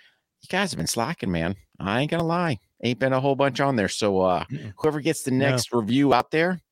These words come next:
Speaker 1: man, you will get a public shout out right here on, on the Ra-, On the Range podcast. Don't
Speaker 2: Which is a
Speaker 1: forget,
Speaker 2: big deal, by
Speaker 1: guys.
Speaker 2: the way.
Speaker 1: It, huge deal.
Speaker 2: <laughs>
Speaker 1: Huge. Uh, it, it'll be a game changer for you.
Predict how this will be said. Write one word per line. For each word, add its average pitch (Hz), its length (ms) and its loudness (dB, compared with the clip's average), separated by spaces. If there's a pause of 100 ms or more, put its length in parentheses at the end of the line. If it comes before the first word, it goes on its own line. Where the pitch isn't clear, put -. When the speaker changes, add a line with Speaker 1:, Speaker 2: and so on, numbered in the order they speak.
(220)
Speaker 1:
man, 92 220 2
you 104 120 2
will 107 120 0
get 92 340 -2
a 78 80 -8
public 104 420 -2
shout 101 300 0
out 92 160 2
right 87 280 0
here 98 260 0
on, 85 140 0
on 90 140 0
the 90 80 0
Ra-, 90 200 0 (180)
On 101 160 2
the 107 80 0
Range 104 240 0
podcast. - 600 -6 (720)
Don't 135 160 2
Speaker 2:
Which 131 80 0
is 147 60 -2
a 147 40 0
Speaker 1:
forget, 127 160 4
Speaker 2:
big 143 60 -6
deal, 143 120 4
by 139 140 4
Speaker 1:
guys. 107 80 -4
Speaker 2:
the 98 60 -6
way. 92 260 -8 (280)
Speaker 1:
It, 120 200 0
huge 135 320 0
deal. 92 200 0 (360)
Speaker 2:
<laughs> 269 60 -2 (280)
Speaker 1:
Huge. 170 720 0 (340)
Uh, 107 220 2
it, 131 200 2
it'll 120 140 2
be 113 100 2
a 110 40 2
game 113 200 2
changer 85 260 -2
for 78 180 -2
you. 64 80 -6